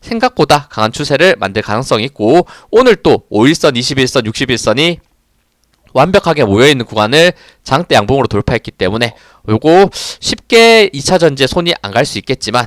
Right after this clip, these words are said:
추가적인 상승 또 나올 가능성 저는 있다라고 보고, 어, 조금 기다려 보겠습니다.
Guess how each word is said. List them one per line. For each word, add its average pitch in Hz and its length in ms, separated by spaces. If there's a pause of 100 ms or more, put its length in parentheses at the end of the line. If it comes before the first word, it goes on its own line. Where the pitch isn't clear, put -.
(160)
추가적인 131 500
상승 127 400
또 220 260
나올 98 180
가능성 113 600
저는 117 440
있다라고 120 460
보고, 185 640
어, 95 240 (300)
조금 117 240
기다려 127 280
보겠습니다. 117 760